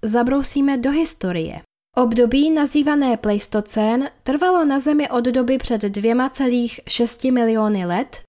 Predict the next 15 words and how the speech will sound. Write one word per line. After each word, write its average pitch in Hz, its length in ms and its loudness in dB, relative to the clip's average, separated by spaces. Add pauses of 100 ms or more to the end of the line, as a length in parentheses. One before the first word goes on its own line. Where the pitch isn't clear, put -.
(220)
po 285 120 0
dobu 330 320 0
před 254 320 -4
jedenácti 302 840 -2
tisíci 220 720 -4 (180)
sedm 202 440 -4
sety 190 340 -6
lety. 233 400 -4 (280)
Na 240 200 0
samém 320 440 0
konci 311 380 -2
Pleistocénu 208 1080 -2
nastalo 277 520 0
chladné 247 500 0
období, 202 540 -4